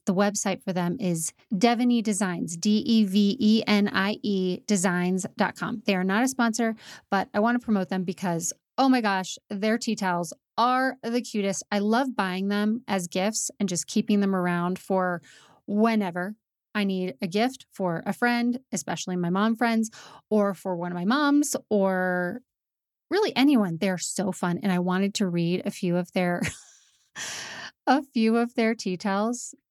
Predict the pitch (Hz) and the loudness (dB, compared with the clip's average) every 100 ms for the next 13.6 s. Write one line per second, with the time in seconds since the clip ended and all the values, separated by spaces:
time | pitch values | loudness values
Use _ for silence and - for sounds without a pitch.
0 | - 202 175 185 196 - 180 175 170 170 | -10 -4 0 0 0 -2 0 0 0 -4
1 | 160 _ _ _ _ _ _ _ - - | -8 _ _ _ _ _ _ _ -20 -14
2 | - 247 240 220 208 180 185 - 170 165 | 0 2 2 2 0 0 -2 -4 -4 -4
3 | 156 - - 190 _ _ _ - 208 - | -6 -8 -10 -12 _ _ _ -4 -2 -2
4 | 185 175 - 202 185 180 160 _ _ _ | -6 -6 -2 0 2 0 -4 _ _ _
5 | _ _ - 262 269 - 320 381 349 285 | _ _ -2 0 -2 -4 -2 -2 0 0
6 | 277 269 254 226 185 180 220 285 - 220 | 2 4 4 4 0 2 2 0 2 2
7 | 208 - 208 175 196 - _ _ _ - | 4 2 0 2 0 -4 _ _ _ -4
8 | 262 247 - - 185 147 - 165 165 247 | -2 -2 -4 -4 -2 -2 -4 -2 -2 -2
9 | 262 _ _ - - - - - _ - | -6 _ _ -8 -6 -8 -14 -20 _ -18
10 | 240 - 214 190 170 165 185 294 - - | -16 -6 -4 0 2 2 2 0 -4 -14
11 | _ _ _ _ _ _ _ _ - 226 | _ _ _ _ _ _ _ _ -2 2
12 | 214 214 277 269 277 269 277 220 202 214 | 2 2 -2 -2 2 4 4 2 2 2
13 | 240 233 214 196 185 - | 2 4 4 4 0 -2